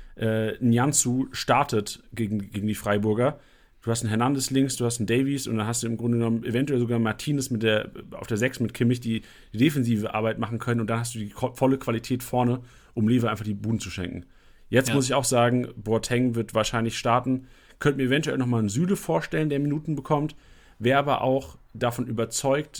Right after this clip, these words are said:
Speaker 1: zu sagen, dass gerade am letzten Spieltag dann eventuell die Leute, also ein Alaba, ein Boateng, die halt einfach den, den, den Verein verlassen werden,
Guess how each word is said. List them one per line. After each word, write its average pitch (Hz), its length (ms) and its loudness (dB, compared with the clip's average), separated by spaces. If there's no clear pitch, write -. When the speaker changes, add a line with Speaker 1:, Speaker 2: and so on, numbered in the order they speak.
Speaker 1:
zu 120 120 -4
sagen, 110 320 0
dass 107 220 -4
gerade 143 380 0
am 123 140 0
letzten 143 340 -4
Spieltag 123 720 -4
dann 135 200 2
eventuell 127 600 0
die 127 140 -2
Leute, 127 640 0
also 95 140 -6
ein - 160 -8
Alaba, 107 640 0
ein 98 120 -4
Boateng, 104 460 0
die 104 120 -2
halt 107 100 0
einfach 101 260 -6
den, 104 220 -2
den, 101 220 -2
den 104 300 -4
Verein 101 240 -6
verlassen 113 420 -2
werden, 104 280 0